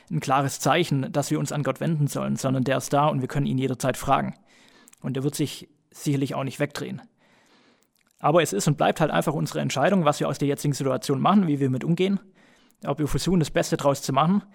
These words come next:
und ob wir helfen, die Krise einzudämmen oder ob wir doch feiern gehen und, ähm,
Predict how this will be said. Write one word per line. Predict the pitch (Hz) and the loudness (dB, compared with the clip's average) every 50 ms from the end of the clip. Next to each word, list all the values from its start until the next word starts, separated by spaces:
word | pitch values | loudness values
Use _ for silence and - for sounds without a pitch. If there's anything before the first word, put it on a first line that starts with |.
| - - - _ _ _ _ | -20 -20 -20 _ _ _ _
und | - 143 143 | -4 -2 -2
ob | - - - | -2 -2 0
wir | 147 135 | 2 4
helfen, | 147 196 214 - 185 | 4 4 6 6 4
die | 160 | 4
Krise | - - 170 156 - - | 4 2 2 2 2 0
einzudämmen | 156 160 156 - 147 160 151 147 151 | 0 -2 -2 0 0 0 0 0 0
oder | 151 139 135 135 - | -2 -2 -2 -4 -4
ob | 143 - | -4 -4
wir | - 131 | -2 0
doch | - 180 - - | 0 0 0 -2
feiern | - - 160 156 185 180 165 | 0 2 4 4 4 4 2
gehen | 151 160 180 208 220 - - - - - - - - _ _ _ - - | 2 2 2 2 0 0 -4 -18 -20 -20 -20 -20 -20 _ _ _ -20 -14
und, | - - 143 143 147 143 139 | -6 -2 0 0 2 2 2
ähm, | 143 139 143 143 143 143 - - | 2 2 2 0 -2 -4 -6 -8